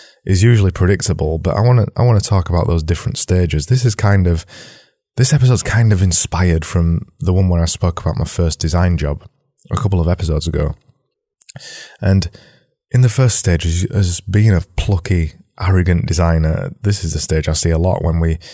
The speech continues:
when we take on work experience kids, or when I go teach in, in college and unis.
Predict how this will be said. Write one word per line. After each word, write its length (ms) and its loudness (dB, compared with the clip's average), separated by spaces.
when 100 0
we 80 2
take 320 0
on 400 0
work 240 0
experience 460 -2
kids, 320 -4
or 160 -4
when 140 0
I 80 0
go 160 0
teach 460 -4
in, 300 -2
in 140 -4
college 340 -2
and 120 0
unis. 380 0